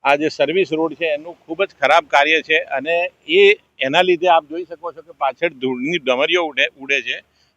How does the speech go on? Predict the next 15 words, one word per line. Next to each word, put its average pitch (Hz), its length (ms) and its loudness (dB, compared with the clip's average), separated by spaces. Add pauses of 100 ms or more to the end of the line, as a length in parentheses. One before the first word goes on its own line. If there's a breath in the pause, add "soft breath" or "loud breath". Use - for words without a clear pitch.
આ 170 200 2
ધૂળની 156 360 -4
ડમરીઓના 170 460 -4
લીધે 160 420 -6
છો-, - 540 -20
વિદ્યાર્થીઓના 160 760 0
સ્વાસ્થ્ય 143 460 -2
પર 165 140 -6
એટલી 156 180 -8
ખરાબ 147 360 -2
અસર 143 200 -6
પડી 139 220 -4
રહી 131 160 -6
છે 120 220 -10 (600)
કે 180 200 2